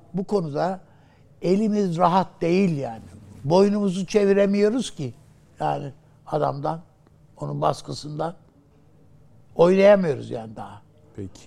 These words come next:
Speaker 1: O bakımdan ben her şeyi yani, çünkü nihayetinde birçok kart Sayın Cumhurbaşkanı'nın elinde ve onunla kaim. Dolayısıyla da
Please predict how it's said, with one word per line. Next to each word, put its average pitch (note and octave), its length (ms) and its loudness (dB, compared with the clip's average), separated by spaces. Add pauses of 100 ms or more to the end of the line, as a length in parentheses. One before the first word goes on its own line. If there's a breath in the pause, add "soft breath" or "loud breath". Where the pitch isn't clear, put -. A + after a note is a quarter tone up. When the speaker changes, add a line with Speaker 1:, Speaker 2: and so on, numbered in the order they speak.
Speaker 1:
O F#3+ 100 0
bakımdan D#3 540 0
ben G3+ 200 2 (1300 soft breath)
her A3+ 360 0
şeyi E3 520 -4 (280)
yani, D#3+ 340 -6 (320)
çünkü E3+ 320 -8
nihayetinde E3 680 -2 (420 soft breath)
birçok F3 300 -8 (380)
kart - 480 -2 (400)
Sayın D3+ 360 -6
Cumhurbaşkanı'nın B2+ 680 -8
elinde C3 520 -2
ve F#3 140 2
onunla G#3 640 0 (800 soft breath)
kaim. C3+ 460 2 (480 soft breath)
Dolayısıyla F#3+ 640 2
da C#3 220 0